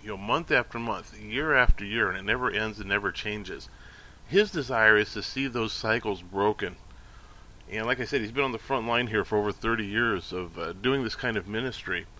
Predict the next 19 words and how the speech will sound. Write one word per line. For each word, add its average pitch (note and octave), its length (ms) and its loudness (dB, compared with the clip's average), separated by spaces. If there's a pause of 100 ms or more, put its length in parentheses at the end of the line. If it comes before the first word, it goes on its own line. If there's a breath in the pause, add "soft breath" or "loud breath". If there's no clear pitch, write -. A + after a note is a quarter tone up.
(460 loud breath)
And G#2 80 2
it's B2+ 120 0
a C3 60 4
great D3+ 320 4
book. C#3 260 2
It's A2+ 140 -4
something D3 300 -2
that A2 100 -2
will A2 160 -2
really C3+ 320 2
get C3+ 300 0
you B2+ 80 -2
to, G2+ 140 -10 (180)
to A2 100 -2
think G#3+ 400 0
about F#2 540 2 (680)
how C#3 260 8
we D3 180 2
do B2 520 0